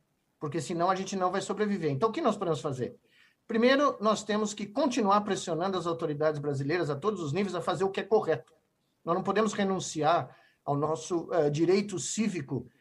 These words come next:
de, eh, protestar e, e, e reivindicar que o Brasil, eh, a nível federal e a nível de outras, né, estadual e municipal, assuma as recomendações que o mundo inteiro estão dizendo que o Brasil tem que seguir.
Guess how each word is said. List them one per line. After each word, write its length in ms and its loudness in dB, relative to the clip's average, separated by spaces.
de, 440 -4
eh, 120 4
protestar 1000 2
e, 260 -8
e, 380 -8
e 60 0
reivindicar 920 2
que 80 -4
o 40 2
Brasil, 600 2
eh, 340 6
a 80 2
nível 240 -2
federal 520 2
e 80 4
a 40 2
nível 480 -2
de 200 -2
outras, 400 4
né, 120 -2
estadual 460 4
e 60 2
municipal, 640 0
assuma 840 2
as 140 2
recomendações 840 0
que 120 -4
o 60 4
mundo 400 6
inteiro 560 2
estão 320 -4
dizendo 400 -2
que 80 -10
o 60 0
Brasil 340 0
tem 180 -4
que 80 -8
seguir. 400 -6